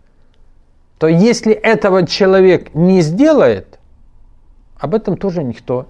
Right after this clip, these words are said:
и не узнает. Но этот человек вор не перед людьми, он вор перед Господом.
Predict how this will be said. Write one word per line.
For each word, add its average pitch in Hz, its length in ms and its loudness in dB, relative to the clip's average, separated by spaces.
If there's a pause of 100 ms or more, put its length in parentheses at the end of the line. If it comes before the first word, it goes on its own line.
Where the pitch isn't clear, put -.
и 120 60 -8
не 113 120 -6
узнает. 92 400 -14 (640)
Но 160 500 0 (920)
этот 208 420 -2
человек 220 800 0 (600)
вор 190 360 2
не 208 100 2
перед 208 300 2
людьми, 220 520 0 (840)
он 120 540 -2
вор 110 480 0 (140)
перед 143 280 -4
Господом. - 480 -6